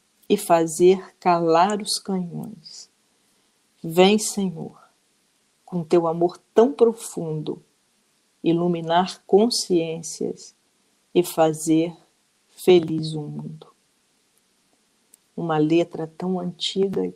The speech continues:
tão atual. Nós precisamos tanto, né, iluminar essas consciências para que o nosso mundo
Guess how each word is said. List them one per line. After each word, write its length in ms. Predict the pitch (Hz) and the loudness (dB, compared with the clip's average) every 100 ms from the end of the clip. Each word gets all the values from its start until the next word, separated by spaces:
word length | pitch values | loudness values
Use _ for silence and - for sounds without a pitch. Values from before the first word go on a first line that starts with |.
| _ - | _ -8
tão 240 | 202 196 | -6 -6
atual. 600 | 190 - 175 160 139 160 - _ _ _ _ - 175 - _ _ _ _ _ _ _ _ _ _ _ - | -8 -8 -8 -8 -10 -14 -18 _ _ _ _ -20 -20 -20 _ _ _ _ _ _ _ _ _ _ _ -10
Nós 260 | 175 165 - | -8 -8 -8
precisamos 800 | 175 - 175 165 165 165 - | -6 -4 -6 -4 -6 -6 -8
tanto, 500 | - 175 170 180 165 | -4 -4 -4 -6 -8
né, 260 | 175 202 208 185 _ _ - | -6 -4 -6 -12 _ _ -2
iluminar 600 | 185 180 185 175 170 175 | 0 0 -2 0 0 0
essas 300 | 185 185 - | -2 -6 -8
consciências 880 | 185 180 - 180 170 185 190 185 - | -6 -8 -4 -4 -2 -2 -4 -8 -10
para 240 | 180 180 | -8 -8
que 120 | 185 | -6
o 40 | 190 | -4
nosso 460 | 185 196 - - | -2 -4 -6 -6
mundo 320 | 190 185 180 | -4 -2 -4